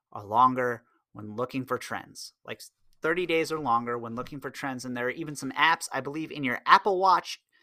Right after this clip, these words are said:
or Apple Health, uh, you can plug in that data and it will literally show you a graph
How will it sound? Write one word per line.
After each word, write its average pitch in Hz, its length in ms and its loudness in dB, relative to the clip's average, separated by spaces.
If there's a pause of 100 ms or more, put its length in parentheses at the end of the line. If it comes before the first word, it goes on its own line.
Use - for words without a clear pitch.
(440)
or 123 180 0
Apple 160 460 4 (140)
Health, - 360 -2 (440)
uh, 127 380 4 (120)
you 147 140 -12
can 139 180 -10
plug 156 320 0
in 151 140 -4
that 131 200 0
data 143 260 2
and 123 140 0
it 117 40 -6
will 120 200 -8
literally 220 380 4
show 165 220 -4
you 143 160 -2
a 123 40 -2
graph 123 520 0